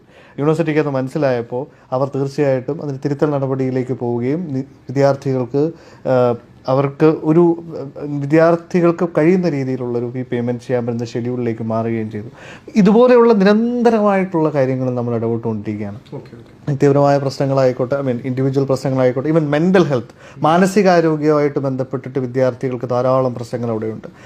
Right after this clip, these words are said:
Speaker 1: സ-, ആ, ആ, സീസണൽ അഫക്റ്റീവ് ഡിസോർഡർ ഒരു വലിയ പ്രശ്നമാണ്.
Speaker 2: കാലാവസ്ഥ മാറുന്നത്.
Speaker 1: കാലാവസ്ഥ മാറുന്നത് കൊണ്ടുള്ള പ്രശ്നം വളരെ വലു-, പ്രത്യേകിച്ച് റിസർച്ച് സ്കോളേഴ്സ് ആണെങ്കിലും മറ്റുള്ളവരാണെങ്കിലും വലിയ പ്രയാസങ്ങൾ നേരിടുന്നുണ്ട്. പക്ഷേ ഇത് അഡ്രസ്സ് ചെയ്യപ്പെടാനുള്ളൊരു പ്ലാറ്റ്ഫോമുകൾ നമുക്കില്ല.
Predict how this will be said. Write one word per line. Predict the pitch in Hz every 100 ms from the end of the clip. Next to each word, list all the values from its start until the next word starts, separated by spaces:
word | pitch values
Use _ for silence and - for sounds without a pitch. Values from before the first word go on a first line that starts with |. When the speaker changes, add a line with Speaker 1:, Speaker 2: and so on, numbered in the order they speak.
| - - - - -
Speaker 1:
സ-, | 151
ആ, | 139 135 135 135 131 - - - - -
ആ, | 131
സീസണൽ | 190 196 190 190 160
അഫക്റ്റീവ് | 143 139 139 127
ഡിസോർഡർ | 120 127 117 113 143
ഒരു | 135
വലിയ | 131 131 139
പ്രശ്നമാണ്. | 135 120 - 117 101 104 139
Speaker 2:
കാലാവസ്ഥ | 143 143 139
മാറുന്നത്. | 139 143
Speaker 1:
കാലാവസ്ഥ | 147 151 147 143 135
മാറുന്നത് | 147 135 135 135 135 131
കൊണ്ടുള്ള | 131 123 123 123
പ്രശ്നം | 120 117 139 120
വളരെ | 120 131
വലു-, | 127 120
പ്രത്യേകിച്ച് | 127 139 135 131
റിസർച്ച് | 147 139 135
സ്കോളേഴ്സ് | 143 135 135 135
ആണെങ്കിലും | 127 131 127 131
മറ്റുള്ളവരാണെങ്കിലും | 131 139 135 135 131 127 127 131
വലിയ | 123 151 190
പ്രയാസങ്ങൾ | 175 143 143 147 135
നേരിടുന്നുണ്ട്. | 123 120 113 143
പക്ഷേ | 202
ഇത് | 226
അഡ്രസ്സ് | 185 175 214 -
ചെയ്യപ്പെടാനുള്ളൊരു | 196 170 165 151 147 139 139
പ്ലാറ്റ്ഫോമുകൾ | 139 156 170 - 175 147 139
നമുക്കില്ല. | 123 120 156 156